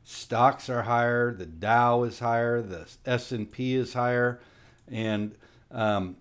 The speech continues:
there's just a lot of positive things going on economically. So, uh, the fact that the rates are staying low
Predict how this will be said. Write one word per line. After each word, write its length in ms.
there's 260
just 360
a 80
lot 340
of 280
positive 580
things 380
going 300
on 260
economically. 720
So, 400
uh, 300
the 100
fact 340
that 160
the 100
rates 360
are 100
staying 500
low 480